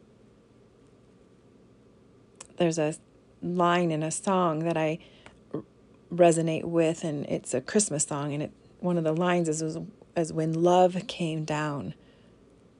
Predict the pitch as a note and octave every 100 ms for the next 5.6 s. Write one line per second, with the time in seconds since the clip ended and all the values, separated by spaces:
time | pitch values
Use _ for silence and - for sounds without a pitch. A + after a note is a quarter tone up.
0 | _ - F3 E3 G#3+ A3 G3 F#3 - F3+
1 | E3+ E3+ D3+ C#3 B2+ - E3+ D#3+ F3 F#3+
2 | G#3 A3 G#3 - - - - - - -
3 | - - - - - - A3+ G#3+ G#3+ -
4 | F3 - - G3 F#3 - G3 - E3 E3
5 | D#3+ E3 D3+ - D#2 -